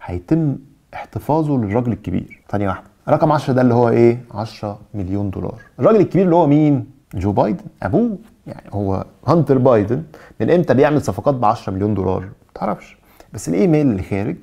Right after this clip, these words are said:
بيقول لك هيتم الاحتفاظ برقم عشرة للراجل الكبير. ده اول قضيه. تاني قضيه كان في اوكرانيا، شركه اوكرانيه خدت هانتر بايدن ده عينته في مجلس الاداره بتاع الشركه، خلاص،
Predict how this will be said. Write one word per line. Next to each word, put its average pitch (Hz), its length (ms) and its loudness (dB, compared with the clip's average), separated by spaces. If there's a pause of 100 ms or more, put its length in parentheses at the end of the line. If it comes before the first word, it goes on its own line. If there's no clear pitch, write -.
(120)
بيقول 135 240 -2
لك 127 120 -4
هيتم 123 360 -2
الاحتفاظ - 460 -4
برقم 117 320 -4
عشرة 131 360 -4
للراجل 101 300 0
الكبير. - 540 -8
ده 156 100 4
اول 139 220 4
قضيه. 101 280 -4 (340)
تاني 254 180 4
قضيه 151 480 4
كان 202 140 -2
في - 100 -4
اوكرانيا، 123 500 0 (160)
شركه 262 260 2
اوكرانيه 117 520 2 (100)
خدت - 540 0 (140)
هانتر 160 340 2
بايدن 160 360 2
ده 180 100 0
عينته 123 560 0
في - 160 -4
مجلس 151 380 -2
الاداره 151 400 -2
بتاع 98 180 -6
الشركه، - 420 -10 (240)
خلاص، 151 260 -2